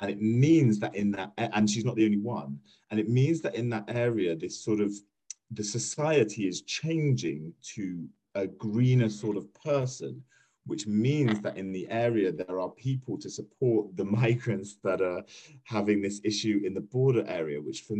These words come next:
to me was fascinating, that perhaps the more traditional Poles in that area would have a different take on some of the younger people who are moving in due to climate change to try and save the forest. So it's having a social effect, it's having a, like, a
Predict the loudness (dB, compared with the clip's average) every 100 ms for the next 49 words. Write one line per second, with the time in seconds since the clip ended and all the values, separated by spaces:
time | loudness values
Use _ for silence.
0 | -4 -6 -4 0 2 2 -2 -6 -10 -12
1 | -10 -8 -6 -6 -8 -10 -10 -10 -12 -20
2 | _ _ -6 -6 -12 -8 -4 -2 -4 -4
3 | -4 -2 -4 -4 -4 -2 -2 -2 -6 -8
4 | -6 -4 -2 0 -2 -2 -6 -10 -10 -10
5 | -12 -2 -2 -2 -10 -12 -10 -4 -4 -6
6 | _ _ _ -12 -10 -8 -8 -4 -2 -2
7 | -4 -6 -8 -8 -8 -8 -6 -6 -8 -10
8 | -10 -8 -8 -8 -8 -10 -10 -14 -12 -10
9 | -10 -12 -14 -14 -14 -14 -12 -12 -8 -10
10 | -10 -14 -10 -10 -10 -14 -20 _ _ _
11 | _ -4 -2 -2 -4 -6 -4 -4 -4 -2
12 | 2 2 2 -2 -4 -4 -4 -6 -10 -16
13 | -12 -10 -8 -8 -10 -12 -8 -8 -8